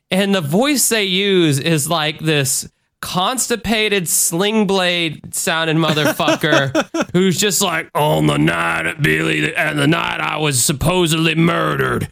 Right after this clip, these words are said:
Speaker 1: I was at my friend's house. And oh, man, that's some good salsa." Who, like, it was so
Speaker 2: <laughs>
Speaker 1: bad.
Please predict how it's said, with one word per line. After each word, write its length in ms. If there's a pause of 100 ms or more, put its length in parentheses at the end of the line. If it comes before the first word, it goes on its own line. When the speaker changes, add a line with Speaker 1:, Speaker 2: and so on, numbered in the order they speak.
(220)
Speaker 1:
I 300
was 220
at 220
my 340
friend's 560
house. 680 (340)
And 260
oh, 320
man, 220
that's 180
some 220
good 240
salsa." 580
Who, 580 (160)
like, 220
it 100
was 180 (200)
so 640 (220)
Speaker 2:
<laughs> 200
Speaker 1:
bad. 760